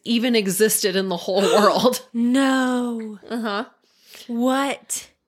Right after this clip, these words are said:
Speaker 1: I don't even understand how that
Speaker 2: It's crazy what
Speaker 1: works.
Speaker 2: Moxie can do for you.
Speaker 1: Sure is. So they posted their findings on the front page,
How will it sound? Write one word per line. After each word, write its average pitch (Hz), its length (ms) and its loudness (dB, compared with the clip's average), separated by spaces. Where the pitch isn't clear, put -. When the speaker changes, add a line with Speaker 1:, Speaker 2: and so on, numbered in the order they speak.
Speaker 1:
I 294 160 4
don't 302 160 2
even 302 180 0
understand 285 440 -2
how 269 80 -6
that 262 300 -4
Speaker 2:
It's 285 240 0
crazy 285 440 0
what 220 240 2
Speaker 1:
works. 220 100 0
Speaker 2:
Moxie 226 440 2
can 208 220 -4
do 208 200 0
for 180 220 -8
you. 147 360 -8
Speaker 1:
Sure 320 460 2
is. 190 480 0
So 262 300 2
they 233 320 4
posted 247 340 -2
their 339 120 2
findings 247 460 -2
on 220 120 -2
the 214 80 0
front 226 280 0
page, 233 380 0